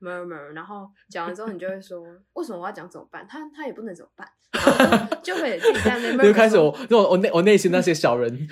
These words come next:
Speaker 2: 要开始互相，<laughs> 互相讨论了。
Speaker 1: 对啊，你就是，好，maybe 你跟别人相处的时候，你那些话是放在心中，可是你跟我相处的时候，你常常都会 always 把你的
Speaker 2: 就是我，我，
Speaker 1: 内心的
Speaker 2: 就是我内心的那些，
Speaker 1: murmur 全部讲出来。
Speaker 2: 可能内心的不知道几个人一直在讲话。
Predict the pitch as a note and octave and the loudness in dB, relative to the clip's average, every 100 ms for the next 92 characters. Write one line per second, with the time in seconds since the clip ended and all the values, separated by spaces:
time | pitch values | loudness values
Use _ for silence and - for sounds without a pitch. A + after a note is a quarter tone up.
0 | - F#3 F3 D#3+ D3+ C#3 D3+ - G#3+ F#3 | 0 2 4 2 0 -2 -4 -2 4 4
1 | F3+ D#3+ E3+ - G3 F3 D#3 D3+ A#2 C#3 | 4 2 -4 -2 2 4 2 2 0 0
2 | C3 A2+ B2+ C3+ - - E4 D4 C#4 B3 | -2 -4 -6 -8 -12 -10 -6 -6 -6 -8
3 | A3+ D4+ G4 C#4+ - _ _ - F3+ G#3 | -10 -10 -10 -10 -12 _ _ -12 -8 -6
4 | C4+ G#3 E3+ F#3+ G#3+ A#3 E3+ E3 F3 E3+ | -8 -8 -12 -14 -16 -14 -12 -12 -14 -16
5 | F3+ - D#3+ E3 E3 G#3+ A3+ A3+ G#3 G3+ | -16 -18 -16 -16 -14 -12 -12 -10 -10 -12
6 | G3 E3+ F3 D#3+ D3 D3+ D#3 C4+ D4 E3+ | -14 -14 -14 -16 -20 -20 -10 -8 -8 -10
7 | G#3+ F3+ F3+ F3+ - C#3+ F3 E3+ A#3 B3 | -12 -14 -18 -20 -18 -16 -14 -14 -14 -14
8 | A#3 A#3+ A#3+ - F#3+ G3 F3 E3+ - E3 | -14 -16 -18 -18 -18 -12 -14 -14 -14 -14
9 | D#3 D3 G#3+ G#3+ D3 A#2 D#3 F#3+ F#3+ A3 | -8 -2 2 4 4 2 2 0 2 4
10 | F3+ F3+ E3 D#3 E3 D#3 E3 D#3 D3 C#3+ | 4 6 4 4 2 4 2 2 2 2
11 | C3+ F#3 A3 - D#3+ C#3+ C#3 D#3+ C#3+ D3 | -2 -6 -14 -10 -6 -2 0 0 0 0
12 | C3 B2 C3+ C3 C3 _ C3 A#2 C3+ A#2 | 0 0 2 0 -2 _ -10 -4 -2 -2
13 | A#2+ A#2+ B2 A#2 A2 G#2 - A2+ | -4 -6 -8 -8 -10 -12 -10 -10